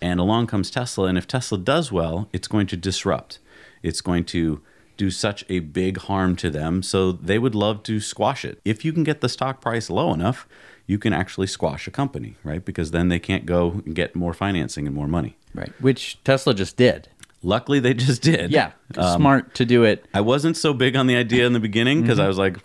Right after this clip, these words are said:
Speaker 1: "Why would the stock even dip below two hundred?"
Speaker 2: Mm-hmm.
Speaker 1: But it did, so great. They've got another two point seven billion on hand. But I wanna remind everyone, we've seen this story so many times before with Tesla, and they've always come out a winner. Now, we can't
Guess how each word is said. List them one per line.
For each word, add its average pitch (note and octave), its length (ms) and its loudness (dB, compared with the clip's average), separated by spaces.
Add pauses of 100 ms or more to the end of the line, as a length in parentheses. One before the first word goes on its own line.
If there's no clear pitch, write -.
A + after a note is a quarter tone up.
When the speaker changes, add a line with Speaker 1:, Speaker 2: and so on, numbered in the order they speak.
(320)
Speaker 1:
"Why F2+ 240 -2
would G#2 100 2
the F#2+ 80 -2
stock G2+ 280 -4
even F#2 180 0
dip G2+ 180 -2
below D#2+ 220 -2
two D2 180 -4
hundred?" C2+ 220 -4
Speaker 2:
Mm-hmm. A2 100 2
Speaker 1:
But G2 340 0
it A2+ 160 -2
did, F#2+ 320 2
so F#2+ 320 0
great. F2 480 -2
They've F2 140 -2
got F2+ 160 0
another F2+ 220 0
two - 140 -6
point F2 220 -2
seven F2 220 -2
billion D#2 360 -4
on D2+ 160 -8
hand. D2 220 -6
But - 140 2
I C3+ 80 2
wanna F3 240 0
remind F3 280 2
everyone, A2+ 360 0
we've B2 180 0
seen F3+ 400 2
this D#3 180 4
story A#2+ 640 0
so - 240 0
many A#2+ 180 4
times G#2 420 0
before G2 460 0
with E2+ 160 -4
Tesla, F#2 420 -6
and F#2 160 2
they've F#2+ 160 0
always G2+ 400 2
come F#2 220 -2
out E2+ 240 -2
a D#2+ 60 -6
winner. E2 420 -2
Now, F2+ 120 -2
we F#2 80 0
can't G2+ 260 -2